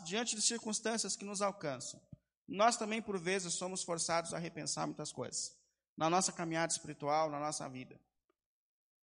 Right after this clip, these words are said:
Eu não sei por que que Deus permitiu, por exemplo, esse período de pandemia que a gente tem vivido.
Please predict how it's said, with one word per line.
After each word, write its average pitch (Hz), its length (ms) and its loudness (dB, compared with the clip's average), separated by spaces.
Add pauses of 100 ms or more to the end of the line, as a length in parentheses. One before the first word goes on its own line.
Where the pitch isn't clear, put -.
(200)
Eu 196 100 0
não 247 120 2
sei 240 180 2
por 233 120 -12
que 233 180 -2
que 214 100 -6
Deus 202 320 0
permitiu, 202 540 -4
por 196 140 -6
exemplo, 175 380 -4
esse 175 160 -6
período 175 360 -2
de 165 100 -6
pandemia 165 560 -2
que 165 120 -6
a 147 40 -4
gente 156 280 -6
tem 160 120 -4
vivido. 135 400 -10